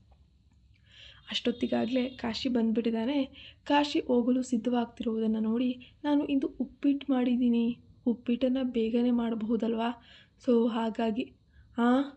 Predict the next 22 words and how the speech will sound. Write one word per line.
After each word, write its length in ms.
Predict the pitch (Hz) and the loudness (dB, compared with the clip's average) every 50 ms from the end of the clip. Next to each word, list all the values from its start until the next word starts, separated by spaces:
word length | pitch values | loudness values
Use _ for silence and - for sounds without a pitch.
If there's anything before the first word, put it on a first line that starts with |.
| - - - - - _ _ _ - | -20 -20 -20 -20 -20 _ _ _ -2
ನಿಲ್ಲಿಸು, 340 | 277 277 269 269 277 269 262 | 2 4 4 4 4 4 2
ನಿಲ್ಲಿಸು, 380 | 254 247 240 233 233 - - 220 | 2 4 4 2 0 -2 -2 -2
ನಿಲ್ಲಿಸು. 380 | 220 220 220 220 - - - | -2 -2 -2 -4 -6 -8 -6
ನಾನು 260 | - 233 214 226 233 247 | -4 -4 -4 -2 -4 -4
ಉಪ್ಪಿಟ್ಟು 580 | - - 208 - - - 269 254 - - 240 | -6 -10 -20 -12 -6 -4 -4 -4 -2 -2 -2
ಮಾಡುವ 260 | 233 226 226 226 226 | 0 0 0 -2 -4
ಬಗ್ಗೆ 380 | 220 220 226 208 214 262 269 262 | -4 -2 -2 -2 -2 -4 -4 -6
ನಿನ್ನ 260 | - - 233 226 233 | -4 -4 -2 -2 -2
ಸಂಪೂರ್ಣ 560 | 240 - 240 226 226 - - 247 254 269 269 | -4 -4 -6 -6 -6 -4 -4 -2 -2 0 -2
ಭಾಷಣವನ್ನ 540 | 262 269 226 220 220 - - 220 214 214 214 220 | -2 -2 -4 -6 -6 -6 -6 -4 -4 -2 -4 -4
ಕೇಳಬೇಕೆ? 580 | - - 226 226 226 208 220 220 - - 226 262 277 - - - - - - - - - - | -4 -4 -2 0 2 2 2 0 0 -2 -4 -4 -4 -8 -14 -20 -20 -20 -20 -20 -20 -8 -2
ಅಥವಾ 260 | - 277 277 294 320 | -2 -2 0 2 0
ನೀನು 240 | 294 285 285 285 294 | 2 2 0 0 0
ಉಪ್ಪಿಟ್ಟು 460 | - 285 208 - - 285 277 285 302 | 0 -2 -2 0 0 0 0 0 0
ಹೇಗ್ 380 | 269 - 240 240 233 233 - 254 | -2 0 0 0 0 0 0 0
ಮಾಡ್ದೆ, 400 | 233 233 240 240 226 - 262 269 | 0 2 2 0 -2 -2 -2 -2
ಹೇಗ್ 340 | 240 220 240 226 226 220 247 | -2 0 0 0 0 -2 -2
ಮಾಡ್ದೆ 340 | 247 240 240 240 240 247 240 | -2 0 0 -2 0 0 -2
ಅಂತ 140 | 233 240 | -2 -2
ನಾನೇನಾದ್ರೂ 480 | 247 233 226 220 220 220 226 226 226 226 | -2 -4 -2 -2 -2 -2 -2 -2 -2 -4
ಕೇಳದ್ನಾ?" 720 | - - 233 233 233 233 220 214 220 220 247 277 - - _ _ _ _ _ _ _ _ - _ _ _ _ _ _ - _ _ - - - - - - - - | -4 -2 -2 0 0 0 -2 -2 -2 -2 -2 -4 -6 -12 _ _ _ _ _ _ _ _ -20 _ _ _ _ _ _ -20 _ _ -20 -20 -20 -20 -20 -18 -6 -2
"ಅದು 440 | 254 240 - 254 247 247 247 240 240 | 0 0 2 2 2 4 4 4 2